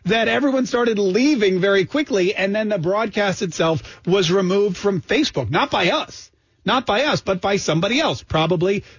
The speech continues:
Facebook. And people said, started complaining, "We can't see your live feed. It's gone." They tried to go to the page where we host our live feeds, and every single one of our shows, every show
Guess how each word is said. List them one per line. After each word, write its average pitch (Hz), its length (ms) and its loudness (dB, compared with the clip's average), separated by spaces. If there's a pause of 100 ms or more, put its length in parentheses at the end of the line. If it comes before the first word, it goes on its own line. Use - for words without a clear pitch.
(160)
Facebook. 233 480 0
And 165 140 0
people 185 260 0
said, 175 300 0
started 180 300 0
complaining, 196 420 0
"We 135 120 -4
can't 208 260 -4
see 214 100 -8
your 208 120 0
live 208 280 -2
feed. 156 180 0
It's 139 140 -2
gone." 202 340 2 (280)
They 208 100 0
tried 214 300 -2
to 196 80 -2
go 202 120 2
to 202 80 2
the 185 120 0
page 196 320 0
where 208 100 2
we 202 140 0
host 277 440 -2 (280)
our 196 200 2
live 170 360 0
feeds, 160 260 2
and 165 160 -2
every 240 400 0
single 233 360 -2
one 214 120 0
of 208 80 -2
our 202 220 0
shows, 165 320 0
every 262 480 -2
show 202 480 -2